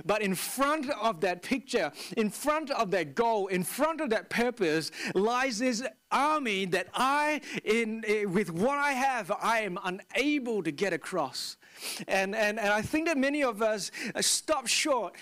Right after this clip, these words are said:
of getting through to the meaning and purpose that God has got for us because we see those odds, we don't like it, and so we settle for what we have. But God had a, in Gideon a man of faith,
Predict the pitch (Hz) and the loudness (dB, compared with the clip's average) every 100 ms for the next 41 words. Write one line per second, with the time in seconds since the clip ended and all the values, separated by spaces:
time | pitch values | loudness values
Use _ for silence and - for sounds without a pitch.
0 | - - 165 262 269 285 233 - 233 240 | -6 -4 0 0 0 -2 -4 -2 0 0
1 | 233 185 175 185 233 262 233 180 208 208 | -2 -2 0 2 2 0 0 -2 0 0
2 | 220 196 170 135 214 220 151 185 196 165 | 0 0 -2 0 0 0 0 -2 -2 0
3 | 151 147 - - - 185 240 175 196 180 | 2 0 -4 -8 -6 0 0 0 0 0
4 | - - 294 311 294 269 202 240 220 185 | 0 0 2 2 0 -2 -2 -2 0 0
5 | 165 - - - 175 147 262 277 262 196 | -2 -8 -14 -16 -6 0 2 2 0 0
6 | 175 233 285 226 151 170 - - 147 156 | 4 4 2 2 2 2 -4 -8 -4 0
7 | 226 208 180 - 208 202 170 156 156 151 | 0 0 0 0 0 0 -2 -2 -2 -2
8 | 147 147 110 107 - _ _ _ _ - | -4 -6 -8 -12 -20 _ _ _ _ -20
9 | - 226 160 185 165 247 277 320 285 - | -14 -12 -2 0 0 0 2 2 0 -6
10 | - 277 269 233 226 240 220 220 165 277 | -2 0 0 0 0 0 0 0 0 0
11 | 339 311 233 180 175 185 285 277 208 156 | 0 0 -2 -2 0 2 2 2 0 -2
12 | - 247 214 147 - | -2 0 0 0 -6